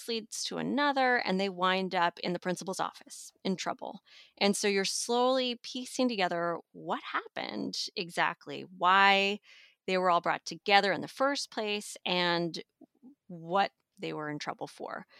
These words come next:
They all come from very different friend groups, and initially they clash while they're having to work together to, like, clean up leftover breakfast and clean up garbage in the field outside as some sort of volunteering for their school.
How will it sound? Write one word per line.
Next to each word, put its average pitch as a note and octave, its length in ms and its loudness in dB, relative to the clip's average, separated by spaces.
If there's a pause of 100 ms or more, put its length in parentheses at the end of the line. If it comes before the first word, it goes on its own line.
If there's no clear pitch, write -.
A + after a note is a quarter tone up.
(360)
They G3+ 220 2
all B3 160 4
come F#4+ 180 -2
from E4+ 160 -2
very C4+ 160 4
different C4+ 260 -4
friend C#3 240 -4
groups, - 540 -12 (100)
and F3 200 -4
initially F#3+ 420 -2
they F#3 560 -4 (500)
clash F#3 680 2 (120)
while F3+ 180 -4
they're E3+ 80 -2
having E3 300 0
to - 100 -12
work E3+ 260 -2
together D#3+ 400 -4
to, D3+ 80 -4
like, - 280 -10 (480)
clean F#3+ 360 0
up F#3 180 6
leftover F#3 460 -2
breakfast F#3 840 2
and D#3+ 80 -4
clean E3 180 -4
up D#3 120 -6
garbage D3 360 -4
in E3 80 -4
the D#3+ 60 -6
field D3 320 -10
outside C#3 680 -8
as C#3 80 -14
some D#3+ 380 -8
sort E3 200 -8
of D3+ 60 -12
volunteering D#3+ 540 -2
for - 120 -12
their D#3 120 -8
school. F3+ 500 -10